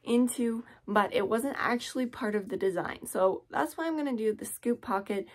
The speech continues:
I was thinking about doing them, uh, like, you know, a five pocket pant, uh, doing,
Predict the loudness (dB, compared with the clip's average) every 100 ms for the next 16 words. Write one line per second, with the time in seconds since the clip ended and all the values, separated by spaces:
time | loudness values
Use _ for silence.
0 | -20 -12 -8 -6 -6 -4 -4 -4 -4 -2
1 | -2 -2 -2 0 2 2 0 -2 -12 -14
2 | -6 -4 -2 -4 -6 -18 _ -10 -6 -6
3 | -4 -6 -6 -2 0 -2 -6 -10 -8 -12
4 | -8 -4 -2 -2 -6 -16 -20 -20 -12 -6
5 | -6 -4 -4 -2 -2 0 -2 -4